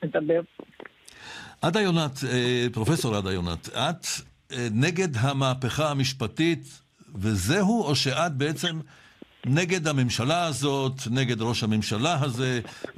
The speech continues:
Speaker 2: את רוצה לראות אותם, אה, הולכים הביתה, ורוצה להיות מפלגה אחרת שעולה לשלטון? בקיצור, זה פוליטי או זה עקרוני?
Speaker 1: אה, אני כאן, זה, זה בדיוק מה שרציתי לענות לך. אני
Speaker 2: כן.
Speaker 1: לא, לא, יושבת כאן בשביל לספר לך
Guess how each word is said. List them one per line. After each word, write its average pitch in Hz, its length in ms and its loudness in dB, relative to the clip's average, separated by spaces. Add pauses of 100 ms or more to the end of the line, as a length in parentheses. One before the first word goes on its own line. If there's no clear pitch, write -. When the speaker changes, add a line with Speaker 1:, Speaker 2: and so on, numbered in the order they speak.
Speaker 2:
את 123 100 -4
רוצה 123 260 -2
לראות 131 280 0
אותם, 127 420 0
אה, 120 80 2
הולכים 131 340 2
הביתה, 135 640 0
ורוצה 113 680 0
להיות 117 140 -2
מפלגה 117 420 0
אחרת 160 320 -2
שעולה 143 240 -2
לשלטון? 135 640 -4 (540)
בקיצור, 147 340 4
זה 151 160 4
פוליטי 147 500 0
או 175 60 2
זה 156 160 0
עקרוני? 120 460 -2 (1300)
Speaker 1:
אה, 220 280 2
אני 220 240 0
כאן, 220 160 0 (120)
זה, 180 80 0 (140)
זה 180 60 2
בדיוק 190 360 0
מה 196 180 2
שרציתי 196 500 0
לענות 170 400 0
לך. 156 180 -2
אני 170 300 0
Speaker 2:
כן. - 60 4 (160)
Speaker 1:
לא, 220 100 2 (100)
לא, 214 480 4 (460)
יושבת 185 500 0
כאן 180 200 -2
בשביל 190 300 -2
לספר 175 360 -2
לך 190 200 0